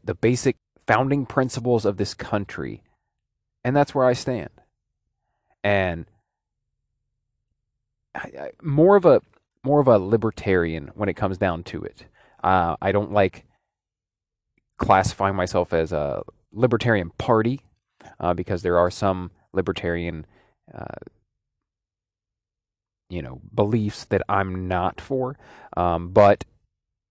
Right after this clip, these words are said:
for the most part, man, I, I feel like it's the most, uh,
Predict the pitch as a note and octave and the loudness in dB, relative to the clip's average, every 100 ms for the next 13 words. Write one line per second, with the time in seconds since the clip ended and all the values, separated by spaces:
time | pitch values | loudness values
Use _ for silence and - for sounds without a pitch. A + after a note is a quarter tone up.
0 | _ - A#2+ A2+ D3 G3+ - G2 G2+ A2 | _ -4 0 2 2 2 2 2 2 -2
1 | - - - C3 - E3+ D#3+ C#3 - - | -4 -8 -2 -2 2 4 4 2 -2 -2
2 | A2+ G#2+ A2 C3+ D3+ - - _ _ _ | -2 2 4 4 2 -6 -20 _ _ _
3 | _ _ - G#2 G#2 F#2+ - | _ _ -4 -2 -2 -4 -6